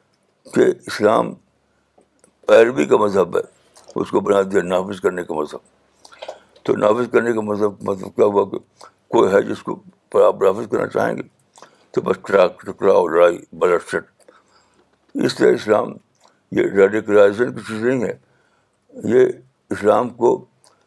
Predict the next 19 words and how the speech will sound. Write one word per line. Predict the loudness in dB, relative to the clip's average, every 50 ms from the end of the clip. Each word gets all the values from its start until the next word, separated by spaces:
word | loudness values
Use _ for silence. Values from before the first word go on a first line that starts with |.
| _ _ -12
وائلنس | -8 -2 2 4 4 4 4 2 0 -2 -2
کا | -2 0
مذہب | 0 -2 -2 -4
بنانے | -6 -6 -6 -4 -4 -6 -8
کی | -12 -16 -18
چیز | -18 -20 -20 -20
ہے۔ | -20 -20 _ _ _ _ _ _ _ _ _ _ _ _ _ _ _ _ _ _ _ _ _ _ _ _ _ _ _ _ _ _ _ _ _ _ _ _
لڑ-، | -6 -4 -2 -2 -4 -6 -6 -4
اول | -2 -2 0 2 2 2 2 2 0
دن | 0 0 0
سے | 0 0
لڑنا۔ | 2 2 0 0 -4 -8 -12 -16 _ _ _ _ _ _ _ _ _ _ _ _ _ _ _ _ _ _ _ _ _ -10 -10 -8
جیسے | -4 -2 -2 -2 0 0 0
ہی | 2 2
آپ | 2 2 0 -4
نے | -8
اسلام | -6 -4 -2 -2 -2 -2
قبول | -4 -6 -6 -6 -6 -6
کیا، | -2 0 0